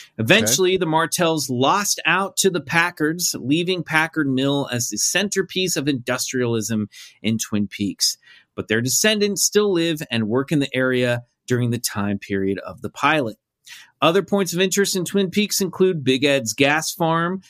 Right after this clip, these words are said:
Speaker 1: the Double R Diner, home of the best damn pie you'll ever get your hands on, the Twin Peaks Sheriff Station, and the Owl Cave, a Neolithic site once used by the Flathead tribe,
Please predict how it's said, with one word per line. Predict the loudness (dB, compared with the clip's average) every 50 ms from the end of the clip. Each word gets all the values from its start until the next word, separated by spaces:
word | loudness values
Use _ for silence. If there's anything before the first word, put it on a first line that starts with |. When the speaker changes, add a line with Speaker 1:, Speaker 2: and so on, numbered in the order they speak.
| _ _
Speaker 1:
the | -4 0
Double | 2 4 4 4 4 2 2
R | 2 2 0 0
Diner, | 0 0 0 2 0 0 -2 -2 -4 -4 -6 -2
home | 0 2 2 2 2
of | 2
the | 0 0
best | 0 0 0 0 -2 -2
damn | -2 0 0 -2
pie | -2 -2 0 0 0
you'll | 0 0 0 -2 -2
ever | -2 -4 -4
get | -4 -2 -2
your | -4 -4 -4
hands | -4 -2 -2 -2 -4 -4 -4
on, | -4 -4 -4 -4 -6 -10 _ -20 -20 -20 -14 _
the | -8 -6
Twin | -2 0 0 0 0
Peaks | 0 -2 -2 0 0
Sheriff | 0 2 2 2 0 0
Station, | -2 0 0 0 0 0 0 -2 -2 -2 -2 -2
and | -2 -2 -2
the | -2 -6 _ _ -4
Owl | -2 0 2 2 2 2 0 -2
Cave, | -4 -4 -4 -4 -6 -8 -12 -14 -16 -10 -4
a | -2
Neolithic | 0 0 2 2 2 2 0 0 -2 -4 -4 -4 -2
site | -2 -2 -2 -2 -4 -4 -6 -6
once | -4 -2 -2 -2 -2 -2 -2
used | 0 2 2 0 0 -4
by | -4 -4 -4
the | -4
Flathead | -4 -4 -2 -2 -2 -2 -4 -4 -6 -4
tribe, | -6 -6 -6 -8 -8 -8 -10 -10 -12